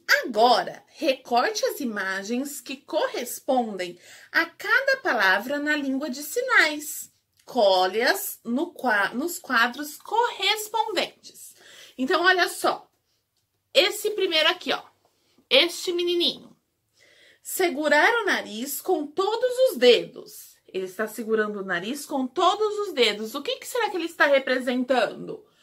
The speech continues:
A borboleta, a casa ou o palhaço? O que que vocês acham? Ele está representando o quê?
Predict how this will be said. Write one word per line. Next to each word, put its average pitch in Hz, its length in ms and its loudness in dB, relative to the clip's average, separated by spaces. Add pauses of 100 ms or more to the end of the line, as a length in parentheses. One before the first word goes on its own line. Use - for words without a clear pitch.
(360)
A 254 180 8
borboleta, 185 840 2 (1000)
a 240 160 2
casa 226 680 2 (680)
ou 349 360 8
o 359 100 0
palhaço? 294 920 2
O - 100 -20 (1600)
que 440 160 2
que 427 140 0
vocês 349 400 0
acham? - 540 2 (2250)
Ele 185 220 0
está 214 280 0
representando 220 880 -2
o 269 80 -8
quê? 226 400 2